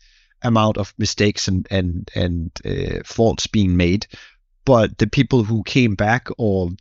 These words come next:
died and had complications after operations and stuff like that were very low. And so that didn't make sense.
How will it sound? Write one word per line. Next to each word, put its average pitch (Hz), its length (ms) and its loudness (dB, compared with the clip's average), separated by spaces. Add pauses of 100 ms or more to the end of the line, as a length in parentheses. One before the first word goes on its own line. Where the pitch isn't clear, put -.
(200)
died 104 400 2 (260)
and 104 140 -2
had 107 220 -2
complications 101 600 -2
after 95 240 -2
operations 95 580 -2
and 82 100 -6
stuff - 260 -4
like 98 140 -4
that 98 260 -2 (440)
were 123 80 4
very 92 440 2 (140)
low. - 400 -6 (460)
And 123 160 2
so 147 120 2
that 143 320 0
didn't 165 300 2
make 123 220 2
sense. - 640 -4